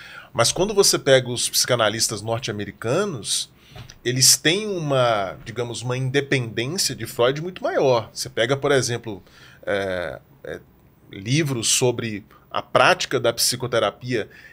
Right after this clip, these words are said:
que lá eles, eles se habituaram a chamar de psicodinâmicas, né? Que no final das contas é psicanálise,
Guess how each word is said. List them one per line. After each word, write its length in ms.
que 80
lá 200
eles, 360
eles 440
se 180
habituaram 520
a 40
chamar 280
de 160
psicodinâmicas, 1160
né? 320
Que 60
no 80
final 240
das 220
contas 320
é 60
psicanálise, 800